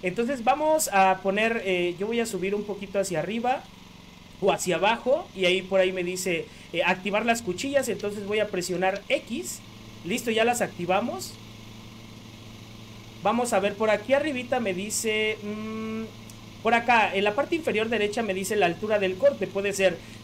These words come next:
de setecientos, de sie-, de siete centímetros, de ocho centímetros. Por ahí tenemos, eh, seis centímetros. Vamos a dejarlo en seis porque justamente acá solamente es el progreso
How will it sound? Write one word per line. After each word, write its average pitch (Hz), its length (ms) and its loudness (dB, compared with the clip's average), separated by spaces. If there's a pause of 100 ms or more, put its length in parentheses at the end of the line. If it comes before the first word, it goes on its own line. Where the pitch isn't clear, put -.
de 165 80 -4
setecientos, 165 800 -2
de 165 100 -2
sie-, 190 260 -2
de 160 120 -6
siete 220 220 -4
centímetros, 285 760 4 (280)
de 175 140 4
ocho 190 220 2
centímetros. 247 580 -4
Por - 160 2
ahí 190 120 6
tenemos, 185 600 0
eh, 151 400 -2
seis 196 240 -2
centímetros. 320 640 -2 (240)
Vamos 359 280 -2
a 294 40 6
dejarlo 220 440 0
en 196 120 -2
seis 190 300 -2
porque 180 520 -4
justamente 269 420 -2
acá 247 180 -6
solamente 240 440 0
es 233 100 -4
el 226 120 2
progreso 220 800 -2